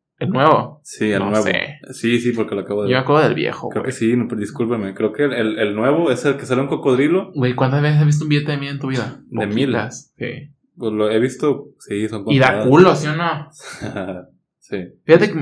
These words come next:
Speaker 1: eh, el de quinientos no me da culo agarrarlo, me da más culo agarrar el de mil. Por razones obvias, pero aún así.
Speaker 2: Pero bueno.
Speaker 1: Pero el miedo es muy gradual.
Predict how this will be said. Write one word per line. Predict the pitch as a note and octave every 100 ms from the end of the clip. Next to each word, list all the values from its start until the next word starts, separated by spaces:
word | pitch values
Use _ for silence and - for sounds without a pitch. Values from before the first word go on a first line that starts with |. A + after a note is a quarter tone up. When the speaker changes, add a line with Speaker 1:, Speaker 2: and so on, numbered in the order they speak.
| D#2+
Speaker 1:
eh, | B2 -
el | C#3
de | C#3
quinientos | C#3 C#3 D#3+
no | F3+
me | F3
da | E3
culo | D#3 E3
agarrarlo, | C3 B2 B2 A2+
me | A#2+
da | B2+
más | C#3 E3
culo | - E3+
agarrar | D#3 C#3 C#3+ D#3 - _ _ _ _ _ -
el | G#3
de | B2
mil. | A2 A2 B2 D3 _ _ _ _ _ _ _ _ _ _ _ _ _
Por | C#3
razones | C3+ C#3 C#3+ D3
obvias, | D3+ E3 D#3+ - _ _ _ _ _ _ -
pero | A#2 A2+
aún | A2+
así. | A2+ C3 - - -
Speaker 2:
Pero | A2+
bueno. | A#2 A#2+ G2+
Speaker 1:
Pero | D3 D3+
el | D3
miedo | C3+ D3
es |
muy | D3+ C#3+
gradual. | D3+ C3 A#2 C#3 C3+